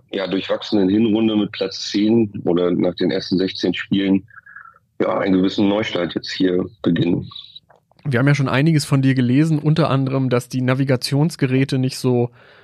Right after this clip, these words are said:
Speaker 2: top sind in Portugal, dass, ähm, du in einem Hotel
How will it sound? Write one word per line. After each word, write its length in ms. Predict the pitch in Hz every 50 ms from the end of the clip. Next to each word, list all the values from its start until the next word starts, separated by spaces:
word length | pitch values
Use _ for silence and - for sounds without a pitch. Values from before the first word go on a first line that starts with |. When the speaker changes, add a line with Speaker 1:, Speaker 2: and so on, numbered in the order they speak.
| _ _ -
Speaker 2:
top 240 | - 131 135 -
sind 240 | - 131 127 127 127
in 140 | 127 123 120
Portugal, 720 | - - 127 123 - 127 120 123 117 117 123 127 127 127 - _ _ _ _ _ _ _
dass, 420 | - 110 104 123 - - - - -
ähm, 580 | 113 120 117 117 120 123 127 123 123 123 123 - _ _ -
du 360 | 156 131 123 117 117 117 117 -
in 140 | - 120 113
einem 260 | 85 123 123 123 117
Hotel 540 | 127 127 - - 123 135 143 147 147 147 -